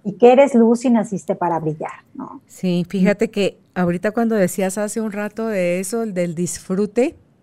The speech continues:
Speaker 1: Sí.
Speaker 2: es que, que dices, "Tú ahorita estoy aquí, estoy conversando contigo, estoy sintiendo, estoy disfrutando".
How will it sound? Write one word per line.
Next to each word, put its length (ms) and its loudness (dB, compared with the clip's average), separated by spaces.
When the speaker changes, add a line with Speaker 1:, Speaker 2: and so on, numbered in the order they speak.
Speaker 1:
Sí. 320 8
Speaker 2:
es 640 0
que, 200 0
que 120 0
dices, 280 0
"Tú 120 0
ahorita 320 2
estoy 260 4
aquí, 380 2
estoy 240 -2
conversando 560 0
contigo, 480 0
estoy 220 -4
sintiendo, 440 -4
estoy 160 -10
disfrutando". 640 -6